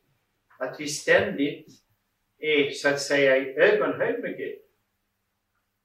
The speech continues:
Vi tittar inte upp, vi tittar inte ner, utan vi ser rakt in i ögonen på Jesus Kristus. Hjärta till hjärta,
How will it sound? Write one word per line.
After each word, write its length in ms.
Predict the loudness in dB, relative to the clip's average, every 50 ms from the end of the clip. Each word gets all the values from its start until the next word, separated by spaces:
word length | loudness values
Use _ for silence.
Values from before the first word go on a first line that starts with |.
| _ _ _ _ _ _ _ _ _ _ _ _ _ _ _ _ _ _ _ _
Vi 60 | _
tittar 440 | -16 -12 -12 -12 -6 -4 -4 -4 -4
inte 120 | -6 -4
upp, 360 | -4 -4 -4 -6 -10 -18 _ _ _ _ _ _
vi 100 | _ _
tittar 400 | -10 -10 -8 -6 -6 -6 -6 -8
inte 140 | -10 -10
ner, 400 | -10 -8 -8 -6 -6 -8 -10 -12 -20 -20 _ _ _ _ _ _ _ _
utan 380 | -18 -18 -12 -8 -6 -4 -4 -4
vi 80 | -4
ser 560 | -6 -4 -4 -2 0 0 0 -2 -4 -10 -14 -18 _ _ _ _ _ _ _ _ _ _ _ _ _ _ _ _ _ _ _ _ _ -4
rakt 280 | -2 -2 -2 -4 -10
in 140 | -12 -8 -8
i 100 | -6 -2
ögonen 520 | -2 -2 -2 -2 -6 -8 -12 -14 -16 -16 _
på 260 | -14 -14 -14 -16 -20 _ _ _
Jesus 420 | _ -14 -12 -12 -12 -14 -14 -16 -14
Kristus. 600 | -14 -14 -14 -14 -14 -16 -16 -14 -14 -14 -20 _ _ _ _ _ _ _ _ _ _ _ _ _ _ _ _ _ _ _ _ _ _ _
Hjärta 560 | 0 2 2 2 0 -4 -2 -2 0 0 -2
till 140 | -4 -4 0
hjärta, 600 | 2 2 2 0 -4 -4 0 0 0 0 -2 -8